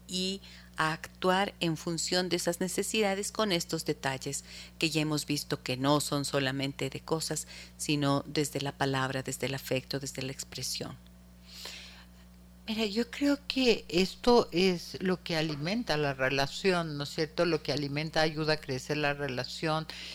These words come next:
Speaker 2: eh, ayuda también a fortalecerla para los momentos difíciles, porque, mm, las parejas,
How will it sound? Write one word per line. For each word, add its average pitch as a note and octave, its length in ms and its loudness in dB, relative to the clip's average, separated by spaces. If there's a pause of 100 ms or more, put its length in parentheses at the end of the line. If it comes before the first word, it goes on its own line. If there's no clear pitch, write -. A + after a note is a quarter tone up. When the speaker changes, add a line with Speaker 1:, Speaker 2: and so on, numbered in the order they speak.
(240)
Speaker 2:
eh, G3+ 300 -2 (100)
ayuda A3+ 560 -2
también F#3+ 480 -4
a F#3+ 80 -2
fortalecerla E3 1120 0
para D#3 260 4
los D3+ 260 -6
momentos F3+ 540 -4
difíciles, - 840 -6
porque, D#3 580 -2
mm, D#3 140 -6 (580)
las F#3 260 -4
parejas, A3 760 -2